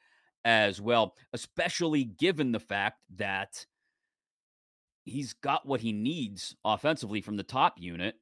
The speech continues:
The second unit's issues don't need to be exacerbated by putting Rickard Rakell back there with Malkin and Smith. But then who's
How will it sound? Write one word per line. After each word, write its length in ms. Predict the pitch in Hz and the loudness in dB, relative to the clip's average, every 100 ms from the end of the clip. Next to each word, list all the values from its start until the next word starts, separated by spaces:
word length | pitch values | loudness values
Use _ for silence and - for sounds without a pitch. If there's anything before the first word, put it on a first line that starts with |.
| _ _ _ - | _ _ _ -14
The 80 | 110 | -6
second 320 | 170 180 131 | -4 -4 0
unit's 300 | 131 123 147 | 0 0 -2
issues 560 | 185 - 110 107 104 - | -4 -2 -2 -2 -4 -2
don't 200 | 143 151 | -2 0
need 120 | 135 | -2
to 40 | |
be 140 | 123 123 | 0 -2
exacerbated 800 | 90 107 143 139 117 104 107 | -2 0 0 0 -2 0 0
by 120 | 113 110 | 0 0
putting 260 | 131 131 | -2 -4
Rickard 380 | 131 - 151 139 | -4 0 0 0
Rakell 400 | 127 - 175 208 | -4 0 0 2
back 240 | 101 85 | -2 -6
there 240 | 90 82 - _ - - | -6 -8 -8 _ -14 -4
with 160 | 117 | -2
Malkin 500 | 107 110 101 - 78 - _ - | 4 4 4 0 -10 -12 _ -8
and 160 | 120 104 | -4 -4
Smith. 340 | - 110 - - _ _ _ _ _ _ _ _ _ _ _ - | -2 -2 -4 -6 _ _ _ _ _ _ _ _ _ _ _ -14
But 100 | 98 _ _ | -14 _ _
then 300 | - 85 80 _ | -18 -16 -18 _
who's 260 | 82 80 | -18 -18